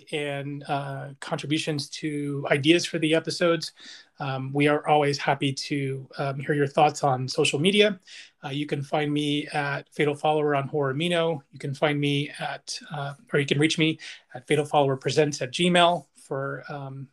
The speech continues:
reach out to me about any feedback you'd like to about the shows, or if you have any questions, um, or anything like that that you'd like for me to spotlight on one of the episodes,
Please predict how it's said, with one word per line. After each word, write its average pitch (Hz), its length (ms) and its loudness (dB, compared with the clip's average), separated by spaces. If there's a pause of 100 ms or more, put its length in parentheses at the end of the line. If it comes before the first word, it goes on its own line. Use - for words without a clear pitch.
(100)
reach 147 160 -4
out 156 140 2
to 165 100 -8
me 156 100 0
about 135 380 -4
any 208 160 2
feedback 170 440 -2
you'd 160 100 -4
like 160 180 0
to 170 140 -2
about 139 180 -2
the - 60 -12
shows, 101 440 4 (380)
or 165 140 6
if 156 100 0
you 147 60 0
have 151 120 4
any 139 140 -2
questions, 180 680 -2 (100)
um, 143 360 -4 (120)
or 151 180 2
anything 170 220 0
like 156 160 -4
that 160 160 0
that 151 120 -6
you'd 143 140 -2
like 143 180 0
for 151 100 -12
me 143 100 -2
to 123 60 -6
spotlight 151 460 -4
on 143 120 0
one 143 100 0
of 135 60 -2
the 147 80 0
episodes, 185 480 4